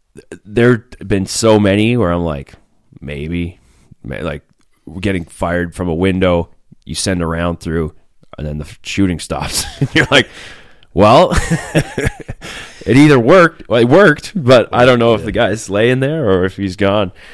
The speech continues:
Speaker 1: So it was, like, almost like that all the time. It's, it's super hard to have, like, a confirmed. Now, we have video of a few, so it's like, "Okay, good."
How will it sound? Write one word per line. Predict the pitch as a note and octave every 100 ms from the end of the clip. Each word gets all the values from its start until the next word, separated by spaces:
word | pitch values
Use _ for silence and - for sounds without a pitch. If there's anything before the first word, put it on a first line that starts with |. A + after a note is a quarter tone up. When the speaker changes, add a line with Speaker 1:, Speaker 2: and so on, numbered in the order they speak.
| - - - _
Speaker 1:
So | - A#2+
it |
was, | C3+ C#3
like, | A2+ G2 - -
almost | A#2+ B2 A2 F2+
like | F#2 -
that | F#2 D2 - _ _ _ _ _ _ _ _ -
all | B2+ C3+
the | F#2
time. | G2+ F#2 C#2+
It's, | E2 E2
it's | F#2+ F2+
super | - - - C#3 A#2+
hard | G2 E2+
to | D#2+
have, | E2 E2
like, | C#2 -
a | -
confirmed. | - D#2 - E2+ E2+ D2+ - _ _ _ -
Now, | F#2 D#2+ D2 - _ _ -
we | F2
have | E2
video | E2 F#2 F2+ E2+
of | D#2
a |
few, | E2+ F#2+
so | C3 D#2
it's | D#2 -
like, | - -
"Okay, | - D#2+
good." | D2+ F#2 C3 -